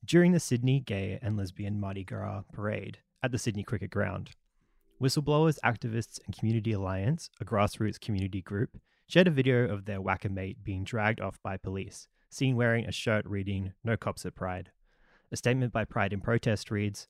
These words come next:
"Three protesters associated with Whacker protested the presence of police in the parade."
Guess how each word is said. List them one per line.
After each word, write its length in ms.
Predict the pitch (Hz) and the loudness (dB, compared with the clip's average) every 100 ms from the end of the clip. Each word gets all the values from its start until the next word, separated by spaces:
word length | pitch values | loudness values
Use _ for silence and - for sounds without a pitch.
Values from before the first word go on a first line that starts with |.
| _ | _
"Three 120 | - 147 | 0 2
protesters 680 | 143 127 127 120 127 110 - | 4 4 4 2 2 2 0
associated 680 | - 98 - 98 101 98 | -2 -2 0 -2 0 -2
with 200 | 98 104 | -4 -6
Whacker 420 | 95 104 98 113 123 | -2 0 2 2 4
protested 460 | 156 - 165 170 | 4 4 0 0
the 80 | 156 | -2
presence 420 | - 104 101 101 | 0 0 0 -2
of 140 | 101 - | -6 -4
police 400 | 107 143 170 - | 0 2 0 0
in 160 | 123 | 2
the 40 | 117 | 2
parade." 460 | - 101 92 98 | -2 -4 -6 -10